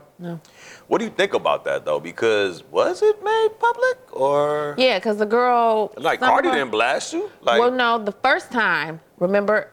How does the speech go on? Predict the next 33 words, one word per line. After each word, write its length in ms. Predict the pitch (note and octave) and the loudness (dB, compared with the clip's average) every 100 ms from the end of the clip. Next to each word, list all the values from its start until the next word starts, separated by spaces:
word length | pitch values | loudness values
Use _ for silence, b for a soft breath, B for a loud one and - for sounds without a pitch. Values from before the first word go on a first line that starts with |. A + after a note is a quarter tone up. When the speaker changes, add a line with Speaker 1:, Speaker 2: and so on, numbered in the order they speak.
| _ - | _ -4
Speaker 1:
uh, 560 | F#3+ F#3 E3+ D#3+ D#3 D#3 - | 0 2 2 2 0 -2 -2
it 80 | |
was 180 | E3+ E3+ | -2 -2
an 80 | F3 | -2
issue 560 | F#3 E3+ - E3+ D#3+ - - | 0 -2 -2 0 0 -2 -2
and 340 | E3 D#3+ E3 | 0 -2 -4
Cardi 380 | - G3+ F#3 E3+ E3 - _ _ _ | -2 0 0 -4 -10 -18 _ _ _
got 260 | - F3 E3+ | -2 0 -2
in 120 | E3 | -6
trouble 300 | E3+ F#3 F#3 | -2 -2 -2
'cause 100 | F3 | -6
she 80 | E3+ | -2
had 120 | E3 | -2
some 120 | E3+ E3+ | -2 -2
girl 160 | E3+ | 0
beat 300 | E3 F3+ F#3 | 0 -2 -4
the 60 | D#3 | -2
girl 340 | E3+ F3 E3 | 2 2 2
up 240 | E3+ E3+ - | 2 0 -4
in 160 | D#3 | -6
the 60 | D#3 | -6
strip 260 | - F3 - | -2 -2 0
club. 260 | E3 E3 | 0 2
That 160 | F#3 G3+ | 0 0
was 200 | A3+ A3 | 0 -2
kinda 200 | G#3 F#3 | -4 0
public. 200 | C#3 C#3 B2 | 2 2 0
Speaker 2:
Okay, 180 | G2+ F#2 | 0 -2
that 220 | D#3 F#3+ | -2 -2
one 180 | E3 B3 | -2 -2
of 60 | A3 | 0
the 80 | E3 | 0
twins? 560 | A#3+ D#4+ F4 F4 - | 0 2 2 0 -6